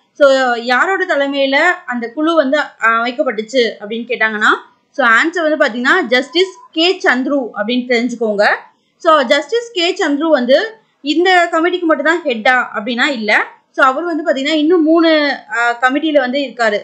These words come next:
So, இந்த, அ, இணையவழி சூதாட்ட committee இல்லாம, so, அது மட்டும் இல்லாம இந்த நாங்குநேரி issue, அதாவது நாங்குநேரியில அந்த school பையன் வந்து பாத்தீங்கன்னா caste base பண்ணி, அ, இன்னொரு பையனை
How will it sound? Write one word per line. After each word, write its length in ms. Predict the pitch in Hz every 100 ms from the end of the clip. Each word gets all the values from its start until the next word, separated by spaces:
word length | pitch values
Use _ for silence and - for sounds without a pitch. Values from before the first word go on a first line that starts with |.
| -
So, 160 | 269 247
இந்த, 480 | 262 311 294 277 269 _ _ _ -
அ, 120 | 240
இணையவழி 460 | 254 311 349 339 311
சூதாட்ட 340 | 294 302 302 311
committee 340 | 269 262 262
இல்லாம, 440 | 247 254 285 247 277 - - _ _ _
so, 140 | 294
அது 140 | 262
மட்டும் 220 | 302 311 359
இல்லாம 300 | 311 269 339
இந்த 140 | 302
நாங்குநேரி 680 | 254 247 403 453 427 349 311
issue, 340 | 285 294 285 196 _
அதாவது 340 | 233 233 233 330
நாங்குநேரியில 580 | 277 320 403 349 277
அந்த 200 | 285 285
school 360 | 277 - 370 403
பையன் 260 | 330 254 262
வந்து 180 | 247
பாத்தீங்கன்னா 360 | 247 226 220 269 311
caste 340 | 269 269 - 277
base 180 | 277 277
பண்ணி, 380 | 226 247 - - _ _ -
அ, 200 | 262 262
இன்னொரு 340 | 277 359 359
பையனை 340 | 339 294 311